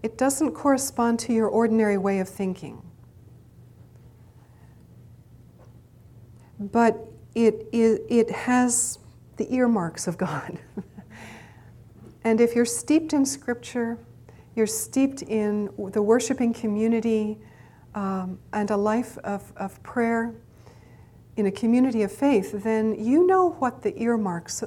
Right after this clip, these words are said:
what, what is like God and what is not like God. You hear those things inside yourself, you say, "Ah,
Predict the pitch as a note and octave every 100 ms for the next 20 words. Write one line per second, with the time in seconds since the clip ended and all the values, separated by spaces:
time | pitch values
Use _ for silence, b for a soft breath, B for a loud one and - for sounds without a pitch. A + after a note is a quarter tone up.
0 | - D4+ D4 - D4 C#4 G3 G3 G#3+ -
1 | - D#3+ E3 B3 C4 C#4 C#4 A#3+ A#3+ A3
2 | - D#3 C#3+ - D3 C#3+ F#3 - b b
3 | b b b b b b b b - -
4 | G#3 G3 - C4 B3+ A3+ A3 - A3+ G#3
5 | G#3+ G3 - G#3 G#3 G3 F#3+ - F3+ F3+
6 | F#3 - G#3 F#3+ - F#3 F3+ F3+ - C#4
7 | F#3 D3+